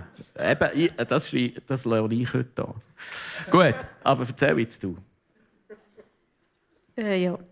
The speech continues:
Speaker 2: Ähm, der Phil hat ja schon erzählt von dem Fokus von dem Jahr, von Reach Out. Und es ist mega, mega cool für uns. Wir haben schon eigentlich seit Jahren den Wunsch, dürfen I C F Kids nach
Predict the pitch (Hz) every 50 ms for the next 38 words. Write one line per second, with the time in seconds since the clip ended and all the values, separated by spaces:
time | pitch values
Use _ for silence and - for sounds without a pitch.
0 | _ _ _ - 233 233 240 254 247 247 240 233 233 220 - 240 254 277 247 214
1 | - 214 220 214 226 220 214 214 196 - - - - - 202 - - - 208 214
2 | 254 247 - - 226 214 202 202 - 220 226 233 - - 285 269 - - 240 -
3 | 196 180 175 165 165 175 220 277 285 - - 220 208 202 202 202 196 - - -
4 | - 185 196 247 285 - _ _ _ _ _ - - _ _ _ 233 220 214 208
5 | 214 233 254 262 254 254 254 254 254 262 - - - - 254 269 277 269 277 -
6 | - - 220 240 277 294 - 247 233 226 220 214 - - 202 196 196 185 170 -
7 | - 196 190 185 180 190 - - 208 190 - 196 196 214 233 247 240 226 208 226
8 | 240 262 277 - - - - _ - 220 214 - 208 - - 196 202 214 - 214
9 | 208 - - - 214 214 - - - - - 180 175 - -